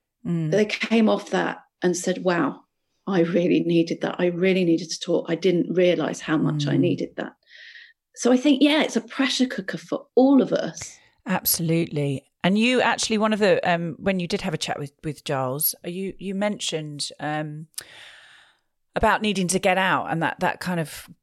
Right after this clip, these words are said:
Speaker 1: <sighs> space that we all need, and actually the, the, the science behind it. And I think that's the thing, isn't there? There is,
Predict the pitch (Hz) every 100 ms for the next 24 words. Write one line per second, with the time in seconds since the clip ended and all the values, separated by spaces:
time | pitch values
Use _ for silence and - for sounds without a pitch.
0 | _ - - - - - - - - -
1 | 240 165 - - 147 180 185 196 196 160
2 | 180 196 233 - - 160 151 180 175 190
3 | - 220 208 262 294 240 - - 143 143
4 | 131 131 131 170 254 208 240 - 196 -
5 | 214 165 - 117 135 165 214 196